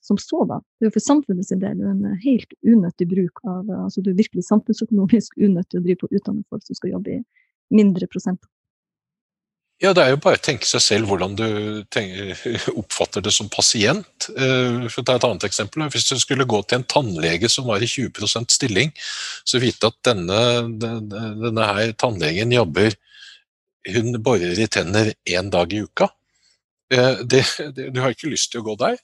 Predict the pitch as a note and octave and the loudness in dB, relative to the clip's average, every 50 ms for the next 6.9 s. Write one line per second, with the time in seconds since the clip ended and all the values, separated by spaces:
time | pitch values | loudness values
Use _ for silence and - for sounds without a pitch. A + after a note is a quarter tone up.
0 | _ D3 C#3 - - D3+ F3 G3+ E3 A2 G2 - - C3+ A2 F#2+ - - B2+ A#2 | _ -4 -4 -2 -2 0 0 0 0 -2 -8 -4 -2 -4 -2 -2 -4 -6 -4 -2
1 | A#2 G2+ D#2+ - - G2 A2+ A#2+ G#2+ - - A#2 A2+ A#2 F#2+ G2 G2+ - G#2 F#2 | -4 -4 -4 -6 -8 -4 0 0 0 2 2 2 4 4 2 2 0 2 0 0
2 | A2 G3+ A3+ - - - - - - - - - _ - F3 - - - - C3 | 2 -2 -4 -4 -8 -12 -10 -10 -10 -10 -12 -14 _ -4 0 2 2 2 0 0
3 | B2+ A2 - - D3+ D3 C3 C3 B2 B2 B2 - C3+ B2+ A#2 G2 G2+ - - A#2 | -2 -2 0 0 0 0 2 0 0 0 0 -2 -2 -4 -6 -8 -8 -8 -8 -10
4 | G#2+ - - - C3+ G#2 F#2+ E2 F2+ G2 G#2+ G#2+ _ - - A#2 A2+ A2+ G#2+ _ | -8 -6 -6 -6 -6 -6 -8 -8 -8 -8 -12 -12 _ -16 -16 -14 -14 -14 -14 _
5 | - - B2 A#2 G#2+ A2 A2+ _ - A2+ G#2 G2 G2+ F2+ - E2+ G#2+ A#2 A#2 A2 | -16 -16 -14 -14 -14 -14 -16 _ -16 -16 -12 -8 -8 -6 -6 -6 -10 -10 -10 -10
6 | G#2+ G#2+ A2 G#2+ G#2 G#2+ G#2+ G#2 A2 G#2+ F2 F#2 - - F2+ - _ | -10 -10 -8 -10 -10 -10 -8 -6 -6 -6 -8 -8 -10 -10 -12 -12 _